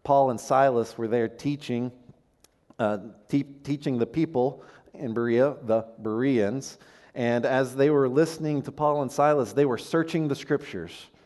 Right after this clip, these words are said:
to make sure everything that Paul and Silas were saying were in accordance with the scriptures. And I definitely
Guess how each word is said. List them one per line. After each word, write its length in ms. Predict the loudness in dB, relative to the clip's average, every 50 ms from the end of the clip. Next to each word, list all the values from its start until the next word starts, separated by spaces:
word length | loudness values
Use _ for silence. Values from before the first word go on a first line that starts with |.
| _ _ -20 -20 _ _
to 80 | -6 -2
make 180 | 0 0 0 0
sure 220 | 0 2 4 4
everything 460 | 4 4 4 2 0 0 0 -2 0
that 120 | -2 -2 -2
Paul 280 | 0 0 2 2 0
and 100 | 0 -4
Silas 680 | -2 0 2 4 4 2 2 0 -2 -4 -6 -6 -6 -8
were 120 | -12 -12
saying 520 | -6 0 2 4 4 4 4 2 0 -4 -4
were 280 | -2 -2 -2 -2 -4
in 220 | -6 -8 -8 -8 -8
accordance 540 | -8 -4 -2 0 0 0 0 -4 -8 -6
with 280 | -6 -6 -6 -6 -8 -18
the 40 | -20
scriptures. 720 | -14 -4 -4 -4 -4 -4 -10 -10 -10 -12 -12 -16 -20 -20 _ _ -20 -20 -20 -20 -20 -20 -20 -14 -6
And 260 | -4 -4 -4 -4 -8 -12 -6 -2
I 160 | 0 0 2
definitely 800 | 4 4 4 4 4 0 -2 -2 0 -2 -2 -2 -2 -2 -4